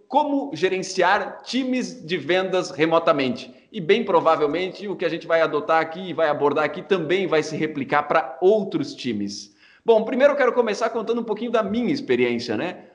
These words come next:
Afinal de contas, eu lidero um time de vendas também e tô passando por tudo isso e aprendendo tudo isso.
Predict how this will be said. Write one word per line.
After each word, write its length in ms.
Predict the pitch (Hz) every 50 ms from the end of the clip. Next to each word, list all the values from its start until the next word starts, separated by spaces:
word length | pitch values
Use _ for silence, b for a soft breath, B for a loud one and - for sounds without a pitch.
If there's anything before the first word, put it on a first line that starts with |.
| _ -
Afinal 320 | - 147 147 170 185 196
de 80 | 190 185 -
contas, 340 | 185 214 220 220 220 190
eu 240 | 208 220 233 233 220
lidero 480 | 214 196 202 170 151 160 214 269 - 156
um 60 | 143
time 180 | 143 147 147 139
de 100 | 139 135
vendas 360 | 117 139 151 139 139 131 -
também 500 | 135 123 117 135 156 202 202 202 - B B B B B B
e 800 | 147 156 160 165 165 165 165 160 160 156 156 - - - - - - - -
tô 80 | 262
passando 400 | 254 262 202 - - 254 254 220
por 160 | 180 190 185 -
tudo 240 | 196 196 170 170
isso 300 | 190 214 220 202 - 240
e 100 | 233 220
aprendendo 680 | 208 220 220 - 220 208 180 156 170 214 214 175 139 135
tudo 240 | 123 - 135 120 120
isso. 360 | 120 113 101 - - - -